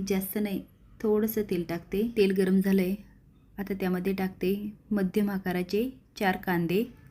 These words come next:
तीन टोमॅटो, त्यानंतर फ्लावर, साल काढून पाच ते सहा बटाटे, अर्धी वाटी मटार,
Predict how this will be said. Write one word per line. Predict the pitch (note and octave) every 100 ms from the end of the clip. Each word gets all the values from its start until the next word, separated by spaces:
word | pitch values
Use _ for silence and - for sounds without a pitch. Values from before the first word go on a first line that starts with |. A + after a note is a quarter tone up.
| - _ _ -
तीन | A3+ A3
टोमॅटो, | G#3+ F#3+ F3+ F3+ G3 C4 - - - - - _ -
त्यानंतर | G3+ F#3 F3+ G3
फ्लावर, | G3 G3 E3+ F3 A3 - - - - - - _ _ _ _ - -
साल | - G3 F#3
काढून | F#3+ G3 G#3+
पाच | - F#3+ F#3+ G3+
ते |
सहा | F#3+ G3+
बटाटे, | G3 F#3 F3+ F3 G3 A#3 - - _ _ - - -
अर्धी | G3 F3+ G#3+
वाटी | G#3 G3+
मटार, | G#3 F#3+ - F#3+